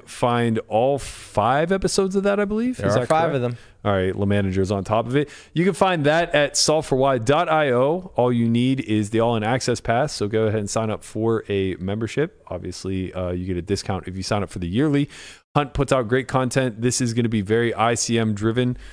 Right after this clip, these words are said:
Speaker 1: So for any of you tournament players here that are looking to get better at final table spots, Landon, you know,
Speaker 2: Mm-hmm.
Speaker 1: not, not throwing any shade, but, you know, if you wanna take a little peek at it, I'm
Speaker 2: There were
Speaker 1: just
Speaker 2: some fun hands at that final table, so that, it should be, uh, pretty cool to see Hunt break that down.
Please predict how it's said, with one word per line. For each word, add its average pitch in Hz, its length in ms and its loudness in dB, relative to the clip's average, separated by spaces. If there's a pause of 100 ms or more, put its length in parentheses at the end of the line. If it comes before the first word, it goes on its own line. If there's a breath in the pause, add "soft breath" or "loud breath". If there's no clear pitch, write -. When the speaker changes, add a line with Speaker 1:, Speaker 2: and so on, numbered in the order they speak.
(200 soft breath)
Speaker 1:
So 107 220 2
for 104 200 -2
any 127 200 2
of 117 100 -2
you 110 100 0
tournament 120 400 0
players 120 420 0
here 123 420 0 (420 soft breath)
that 104 260 2
are 98 340 2
looking 104 400 -2
to 98 40 -4
get 98 140 -2
better 98 240 0
at 82 80 -6
final 95 240 -4
table 147 260 0
spots, 165 540 -2 (280 soft breath)
Landon, 92 480 0
you 82 100 -6
know, 85 180 -4 (480)
Speaker 2:
Mm-hmm. 92 260 -10 (140)
Speaker 1:
not, 80 160 -10 (400)
not - 140 -14
throwing 82 220 -8
any 76 100 -10
shade, 92 380 -6
but, 87 120 -4
you 82 80 -6
know, 82 120 -6
if 80 120 -12
you - 60 -10
wanna 85 240 -10 (560)
take 82 160 -4
a - 40 -20
little 78 120 -4
peek 87 340 -2
at 98 200 0
it, 143 100 0
I'm 143 140 -2
Speaker 2:
There 196 100 2
were 381 60 0
Speaker 1:
just 320 100 -4
Speaker 2:
some 233 80 -4
fun 147 280 -2
hands 117 340 -2
at 92 60 -10
that 90 160 -4
final 95 280 -4
table, 90 380 -6
so 95 160 -12
that, 123 260 -4
it 123 160 -6
should 104 140 -10
be, 104 280 -2
uh, 95 140 -4
pretty 107 220 -10
cool 95 180 -10
to 87 60 -12
see - 180 -10
Hunt 85 240 -12
break 87 200 -10
that 78 180 -10
down. 82 260 -8